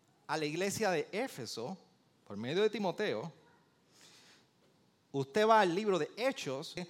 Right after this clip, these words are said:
nos recuerda que Pablo en su último momento de contacto con los ancianos,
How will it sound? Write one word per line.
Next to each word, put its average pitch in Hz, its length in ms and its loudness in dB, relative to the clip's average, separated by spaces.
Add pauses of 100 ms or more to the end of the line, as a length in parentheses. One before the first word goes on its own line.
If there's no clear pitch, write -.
(160)
nos 180 180 2
recuerda 190 580 0
que 185 140 -2
Pablo 277 400 2
en 277 80 2
su 247 240 -6
último 269 560 0
momento 233 600 0 (180)
de 202 160 0
contacto 214 640 2
con 208 240 4
los 208 260 2
ancianos, 208 1000 -2